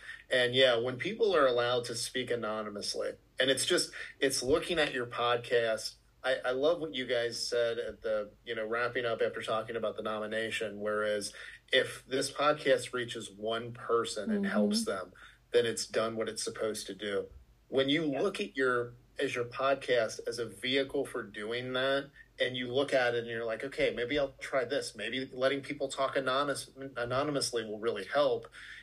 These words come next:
Speaker 1: And I did that on a couple episodes, and I was just, I was blown away because they're talking about things. One guy, though, is, he's like,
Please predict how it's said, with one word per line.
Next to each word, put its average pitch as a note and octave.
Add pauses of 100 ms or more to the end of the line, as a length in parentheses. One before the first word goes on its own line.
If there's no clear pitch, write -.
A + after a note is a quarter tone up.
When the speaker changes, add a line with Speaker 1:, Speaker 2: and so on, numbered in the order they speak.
(120)
Speaker 1:
And B2
I B2+
did D#3
that B2
on A#2+
a -
couple A2+
episodes, -
and A#2+
I B2+
was C3+
just, C3 (380)
I C3+
was C3
blown B2
away C#3+
because B2
they're A#2+
talking C3+
about A#2+
things. A#2+ (240)
One E3+
guy, C3
though, A2+
is, - (480)
he's C#3
like, B2